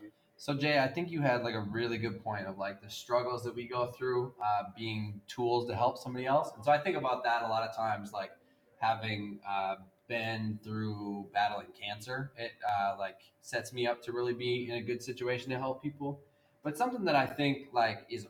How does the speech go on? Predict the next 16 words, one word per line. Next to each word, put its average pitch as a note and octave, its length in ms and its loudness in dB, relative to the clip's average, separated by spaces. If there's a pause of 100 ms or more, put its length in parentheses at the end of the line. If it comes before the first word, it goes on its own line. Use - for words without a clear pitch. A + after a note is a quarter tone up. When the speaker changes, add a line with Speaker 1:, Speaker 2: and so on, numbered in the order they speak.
Speaker 2:
underrated F3 720 4
is C#3+ 120 -4
the D3+ 80 -4
fact G3 300 2
that, C#3+ 120 0
like, A#2 200 -4
you E3 100 -6
don't A3 260 0
have C#3+ 540 -2
to E3 320 0 (420)
go C3+ 220 2
through C3+ 360 0
every C3 280 2
single C3 380 2
thing B2 460 0
that A2 500 6